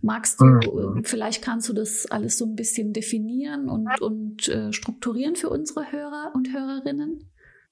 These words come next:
Speaker 2: Ja, das ist, das ist quasi ein, ein Teil von, ein Teil, eine Art von Marktforschung, kann man so sagen, ne? Ähm, früher war das sehr stark fokussiert auf, ich sag mal, auf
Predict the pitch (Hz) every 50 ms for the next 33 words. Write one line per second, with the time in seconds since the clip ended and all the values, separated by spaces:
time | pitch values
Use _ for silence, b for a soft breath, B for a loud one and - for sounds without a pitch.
0 | - 151 165 170 123 98 123 180 175 160 147 185 220 208 - _ _ - 147 160
1 | 208 - - - 196 190 196 214 220 - - - 160 165 - - 165 160 - 143
2 | 156 175 175 - 190 - - - - - 147 131 - 156 - - 139 147 147 143
3 | 143 - 127 151 - - 196 180 170 120 101 - - - - 101 87 90 - 95
4 | 90 - _ - - - 127 127 120 120 98 104 90 104 110 101 90 110 175 196
5 | B B B B B B B B B B - 131 139 143 139 - - - 165 190
6 | 214 196 165 175 175 170 160 143 - 143 160 170 170 - - - 143 143 147 151
7 | - - - 160 - - 127 - - 147 147 143 - - 113 123 127 127 - 123
8 | - - 127 120 120 120 110 - - 110 113 110